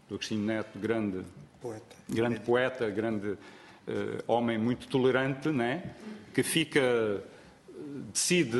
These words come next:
Speaker 1: um desvario total a partir do momento em que aparecem uns camaradas, eh, numa ambulância, infelizmente, lamentavelmente, com certeza, também.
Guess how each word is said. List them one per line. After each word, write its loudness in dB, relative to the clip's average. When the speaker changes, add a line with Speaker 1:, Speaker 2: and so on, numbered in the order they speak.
Speaker 1:
um 4
desvario 4
total 2
a 0
partir 0
do 0
momento 2
em 0
que -2
aparecem -2
uns -4
camaradas, -4
eh, -6
numa 0
ambulância, 0
infelizmente, -2
lamentavelmente, -2
com -6
certeza, -2
também. -4